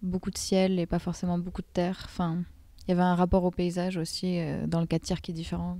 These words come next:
quand on choisit un format plus seize neuvième ou, euh, cinémascope. Et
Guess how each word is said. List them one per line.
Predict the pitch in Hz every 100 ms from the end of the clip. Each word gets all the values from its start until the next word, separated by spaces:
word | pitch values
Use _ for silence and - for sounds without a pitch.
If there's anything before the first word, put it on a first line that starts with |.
| -
quand | 170 170
on |
choisit | - 160 170 160
un | 147
format | 160 156 165 170 170 - - - -
plus | - 156
seize | - 170 160
neuvième | 160 165 170
ou, | 165 160 156
euh, | 156
cinémascope. | - 160 151 - 220 - - - - - - - - - - - - - -
Et | 180 180 175 175 170 170 170 170 170